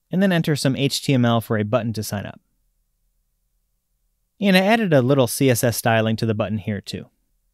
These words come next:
And then I could highlight the button H T M L and click link.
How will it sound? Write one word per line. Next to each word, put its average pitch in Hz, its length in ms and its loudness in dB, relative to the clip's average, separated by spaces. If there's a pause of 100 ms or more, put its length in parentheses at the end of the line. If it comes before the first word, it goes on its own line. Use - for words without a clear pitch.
(1300)
And 220 120 0
then 226 80 4
I 196 80 4
could 127 140 0
highlight 156 340 4
the 139 100 2
button 120 320 0
H 117 220 -2
T - 80 -2
M 123 80 2
L 101 280 -4 (560)
and 175 280 0
click - 240 -2
link. 110 460 -4